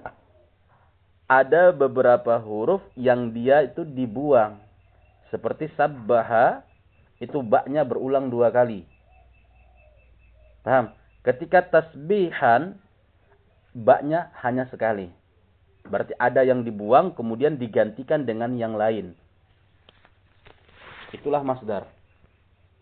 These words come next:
Jadi kalau ditanyakan kepada kita, apa itu masdar? Masdar itu adalah lafaz yang menunjukkan kepada sebuah kejadian, namun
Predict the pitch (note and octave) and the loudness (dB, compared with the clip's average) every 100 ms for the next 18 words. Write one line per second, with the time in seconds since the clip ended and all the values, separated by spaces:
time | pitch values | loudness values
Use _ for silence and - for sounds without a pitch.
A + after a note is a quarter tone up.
0 | _ _ _ _ _ _ - _ _ _ | _ _ _ _ _ _ -20 _ _ _
1 | G2+ A#2 A#2+ B2+ B2+ C3 D3 D#3+ D3+ C#3+ | -6 -4 -2 -2 -2 -4 -6 -4 -4 -4
2 | C#3 C3+ B2+ C3 D#3 E3 _ _ _ _ | -2 -2 -2 -2 -2 -2 _ _ _ _
3 | _ _ _ _ _ _ _ _ _ _ | _ _ _ _ _ _ _ _ _ _
4 | _ _ _ _ - A#2+ C#3 D#3 D#3 D3+ | _ _ _ _ -6 -4 0 -2 -2 -6
5 | D3+ B2 C#3+ D#3 D#3 _ _ _ _ _ | -6 -2 -2 -2 -6 _ _ _ _ _
6 | _ _ _ _ G#2+ B2 B2 B2 - A#2+ | _ _ _ _ -6 -6 -2 -4 -4 -8
7 | D3+ E3+ - A#2 A2+ A2 A2+ A2+ G#2 G#2 | -6 -6 -4 -4 -2 -2 -2 -2 -4 -4
8 | - D#3+ - B2+ B2 B2 A#2+ A#2+ A#2 A#2+ | -4 -6 -6 -4 -2 -2 -4 -4 -4 -4
9 | F3 F3 C3 B2 A#2+ A2+ C3+ C#3 C3 C3 | -6 -4 -6 -6 -6 -4 -4 0 -2 -2
10 | A#2+ A#2 B2+ B2 A#2+ G#2 F#2 G2+ F2 F#2+ | -10 -6 -4 -4 -6 -14 -6 -6 -6 -2
11 | C3 G3 A#3 _ _ _ - _ _ - | -2 -2 -14 _ _ _ -20 _ _ -20
12 | _ - A#2 B2 C3+ F3+ | _ -8 -2 -2 0 -4